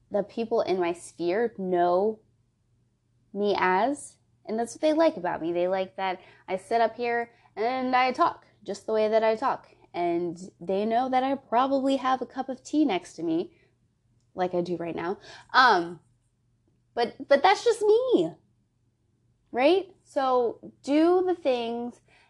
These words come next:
that are you, that make you you, and create that, I don't wanna say create a persona,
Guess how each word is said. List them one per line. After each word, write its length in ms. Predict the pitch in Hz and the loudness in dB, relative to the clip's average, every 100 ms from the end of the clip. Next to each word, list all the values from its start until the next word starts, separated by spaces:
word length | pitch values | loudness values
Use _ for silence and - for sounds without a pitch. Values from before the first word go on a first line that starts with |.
| - | -4
that 240 | 196 - - | -2 -2 -2
are 140 | 226 | 0
you, 460 | 254 208 190 185 185 _ _ | 0 0 0 -2 -4 _ _
that 160 | - - | -10 -4
make 300 | 180 247 - | -2 -2 -4
you 80 | 190 | -4
you, 540 | 175 165 160 160 - _ _ _ _ _ - | 0 0 0 -2 -6 _ _ _ _ _ -6
and 440 | 175 170 170 - - - _ _ _ _ _ | -2 0 -2 -8 -16 -20 _ _ _ _ _
create 760 | - 247 226 220 233 220 - - _ _ _ _ _ _ _ _ _ _ _ _ _ _ _ 185 | -8 -4 4 4 4 -4 -14 -20 _ _ _ _ _ _ _ _ _ _ _ _ _ _ _ -2
that, 580 | 202 190 185 - - - _ _ _ _ - | 2 4 2 -2 -14 -20 _ _ _ _ -2
I 40 | |
don't 100 | 415 | 2
wanna 120 | 320 | 2
say 180 | - 180 | 2 -4
create 320 | - 185 185 | -2 -2 -2
a 40 | 165 | -2
persona, 680 | 170 165 165 156 165 185 | -8 -6 -4 -2 -2 -4